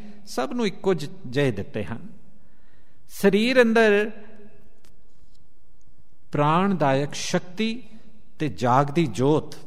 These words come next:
ਕਰਤਾਰ ਨੇ ਆਪ ਰੱਖ ਕੇ ਜੀਵ ਨੂੰ ਸੰਸਾਰ ਵਿੱਚ ਭੇਜਿਆ ਹੈ। "ਇਹ ਸਰੀਰਾ ਮੇਰਿਆ, ਹਰ ਤੁਮ ਮੈਂ ਜੋਤ ਰੱਖੀ, ਤਾਂ ਤੂੰ ਜਗ ਮੈਂ ਆਇਆ।"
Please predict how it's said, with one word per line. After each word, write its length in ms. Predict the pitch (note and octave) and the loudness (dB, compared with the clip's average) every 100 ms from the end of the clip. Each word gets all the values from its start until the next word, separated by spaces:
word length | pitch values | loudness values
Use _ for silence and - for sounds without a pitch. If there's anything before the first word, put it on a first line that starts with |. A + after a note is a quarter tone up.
| - - - - - - - | -8 -8 -8 -8 -8 -6 -4
ਕਰਤਾਰ 520 | C3 D3+ D3 E3 D#3 | -2 2 4 4 2
ਨੇ 120 | E3+ E3+ | -2 -2
ਆਪ 340 | E3 G3+ A#3+ B3 | 2 4 4 2
ਰੱਖ 320 | C#3+ - - | 0 0 -6
ਕੇ 400 | - F#3+ C4 - - - - - A#2 | -2 -2 -2 -6 -8 -8 -8 -8 -6
ਜੀਵ 320 | G#2+ F3 A3 | 0 4 6
ਨੂੰ 160 | G#3+ G#3 | 6 4
ਸੰਸਾਰ 600 | - D3 G#2+ D3+ C3+ C#3+ | 4 0 4 6 8 6
ਵਿੱਚ 180 | C3 - | 2 0
ਭੇਜਿਆ 380 | A#2 F2+ G#2 G2+ | -2 -2 -4 -4
ਹੈ। 240 | G#2 - - - - - - - - - - - | -6 -8 -8 -8 -8 -8 -8 -8 -8 -8 -8 -2
"ਇਹ 120 | D3 | -2
ਸਰੀਰਾ 460 | C#3+ A#2 G#2+ A#2 A#2 | 0 -2 0 2 2
ਮੇਰਿਆ, 520 | G#2+ G2+ A2 D3+ F#3+ - - - - - | 2 2 2 0 -2 -6 -8 -8 -6 -4
ਹਰ 60 | E3+ | -4
ਤੁਮ 260 | D#3 C#3 | -2 -2
ਮੈਂ 200 | C3 C3 | 0 0
ਜੋਤ 500 | A2+ F2+ A2 C#3+ - - - - - | 0 0 0 0 -4 -8 -8 -6 -2
ਰੱਖੀ, 500 | D#3+ D#3+ G3+ A3 - - - - - | -2 0 0 0 -4 -8 -8 -6 0
ਤਾਂ 200 | D#3+ F3 | 2 2
ਤੂੰ 240 | D#3 B2+ | 0 0
ਜਗ 220 | G#2 G2 | 0 0
ਮੈਂ 180 | G2 F#2+ - | 0 -4 -4
ਆਇਆ।" 200 | F2 G2+ | -8 -8